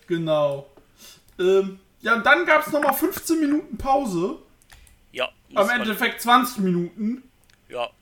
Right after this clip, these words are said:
Speaker 2: musste man, äh, die Hälfte des Rings erstmal abbauen für das Finale.
Speaker 1: Ja, und zwar Finale, Tournament of Survival six six six Final, No Canvas,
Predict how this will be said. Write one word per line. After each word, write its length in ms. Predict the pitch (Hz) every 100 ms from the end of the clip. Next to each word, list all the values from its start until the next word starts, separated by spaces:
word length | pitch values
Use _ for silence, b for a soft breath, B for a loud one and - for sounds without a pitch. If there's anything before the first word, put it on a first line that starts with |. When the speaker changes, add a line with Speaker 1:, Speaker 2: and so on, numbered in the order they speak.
| 123
Speaker 2:
musste 260 | 143 147 -
man, 240 | 135 139
äh, 300 | 135 131 131
die 180 | 127 131
Hälfte 240 | 143 165 127
des 180 | 131 156
Rings 180 | 160
erstmal 240 | 127 127 110
abbauen 300 | 113 123 120
für 100 | 123
das 200 | 120 -
Finale. 500 | - 127 135 123 131 _ _ _ _ _ _ _ _ -
Speaker 1:
Ja, 420 | 180 190 - - - - -
und 260 | 185 214 -
zwar 440 | 208 190 160 147
Finale, 640 | - 208 220 214 196 175
Tournament 360 | - 214 226 220
of 140 | 208
Survival 520 | - 196 196 208 208
six 240 | - 240 -
six 220 | 226 -
six 240 | 233 -
Final, 380 | - 196 165 156
No 280 | 165 233 -
Canvas, 840 | - 226 226 208 196 170 147 -